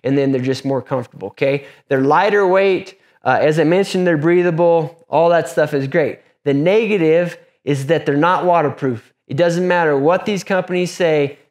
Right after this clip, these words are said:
these, these synthetic, synthetic, the synthetic material and the lighter boot on this Crispy and Merrell and every other boot that I've tried that's this style,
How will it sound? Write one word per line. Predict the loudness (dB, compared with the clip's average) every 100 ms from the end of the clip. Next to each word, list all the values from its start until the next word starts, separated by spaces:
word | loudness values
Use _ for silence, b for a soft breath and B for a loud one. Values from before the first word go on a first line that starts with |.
| -4
these, | -2 -2 -6 -10
these | -4 -4 -4
synthetic, | -4 -6 -4 -4 -2 -4 -6
synthetic, | -10 -6 -6 -2 0 0 0 -4 -18 b b
the | -4
synthetic | -2 -2 0 0 0
material | -2 -2 0 2 2 2 0 -2 -16 _ _ _ _ _ _ -4
and | 0
the | 2
lighter | 2 2 0
boot | 0 0 0 0 _ b
on | -4
this | -2 -2
Crispy | -2 -2 -2 -2 0
and | 0 2
Merrell | 2 2 0
and | -2 0
every | 0 2
other | 2 2
boot | 0 -2 0
that | 0
I've | 0
tried | 0 0 0
that's | -2 -4
this | -4 -6
style, | -2 0 2 2 -2